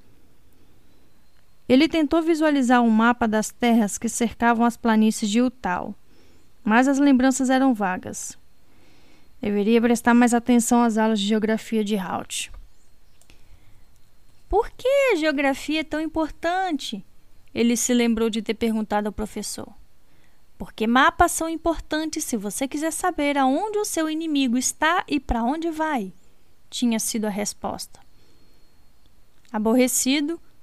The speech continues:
Will percebeu naquele momento que o mestre estava certo. De repente, ao pensar no seu sábio e capaz professor,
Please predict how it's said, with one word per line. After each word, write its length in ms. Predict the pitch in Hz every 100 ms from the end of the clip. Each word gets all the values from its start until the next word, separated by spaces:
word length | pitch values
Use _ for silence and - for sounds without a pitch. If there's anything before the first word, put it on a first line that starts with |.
| -
Will 240 | 226 254 330
percebeu 500 | 330 - 269 240 247
naquele 440 | 240 240 302 320
momento 520 | 349 349 302 294 294
que 160 | - 294
o 60 |
mestre 440 | 262 240 262 - 240
estava 340 | - 214 202
certo. 560 | 208 - - - - - - - - - - - -
De 120 | 214 208
repente, 540 | 214 233 226 262 254
ao 80 | 220
pensar 420 | 220 214 - 226
no 120 | 226
seu 240 | - 220 202
sábio 500 | - 233 262 277 277
e 40 |
capaz 380 | - 220 202 202
professor, 680 | 208 208 214 - 233 254